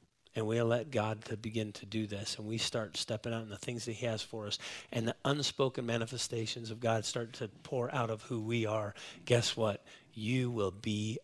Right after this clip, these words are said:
attractive. You will be attractive to a hurting and lost world that needs to know about Jesus Christ. It's about his glory.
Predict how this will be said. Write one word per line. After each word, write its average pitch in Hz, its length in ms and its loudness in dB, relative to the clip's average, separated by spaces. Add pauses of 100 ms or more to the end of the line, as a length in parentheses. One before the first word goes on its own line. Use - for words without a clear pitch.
attractive. 95 920 -6 (1900)
You 143 720 8
will 123 180 2
be 113 180 4
attractive 123 680 2
to 113 200 0
a 98 40 -2
hurting 117 560 -2 (320)
and 107 180 0
lost 107 400 2
world 104 400 0 (360)
that 117 240 4
needs 113 540 0
to - 160 -6
know 104 260 0
about 98 260 -4
Jesus 92 380 -4
Christ. - 480 -10 (880)
It's - 120 0
about 104 360 0
his 110 200 0
glory. 107 500 -4